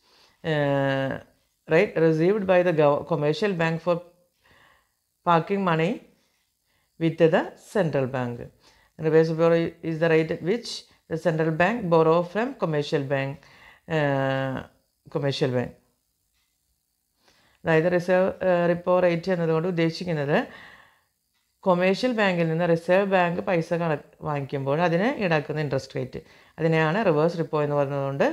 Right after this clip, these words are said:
ഉദ്ദേശിക്കുന്നത്. അതിൽ മാറ്റം വരുത്തിയിട്ട് ഇൻഫ്ലേഷൻ ഡിഫ്-, ഡിഫ്ലേഷനിൽ, ഏഹ്, ചേഞ്ച് വരുത്താറുണ്ട്. ഇതിനടുത്തതാണ് റിസർവ് റേഷ്യോ.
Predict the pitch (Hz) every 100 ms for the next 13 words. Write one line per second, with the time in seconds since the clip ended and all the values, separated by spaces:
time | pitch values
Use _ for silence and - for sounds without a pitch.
0 | - 175 139 135 - 139 131 175 240 -
1 | - 165 170 196 190 143 143 139 143 147
2 | 147 143 135 160 151 160 156 - - -
3 | 151 147 143 135 147 139 180 - - -
4 | - _ 165 151 139 131 131 180 147 131
5 | 135 120 123 120 120 123 - - _ -
6 | 185 185 180 160 143 165 156 160 160 180
7 | 160 156 139 - 156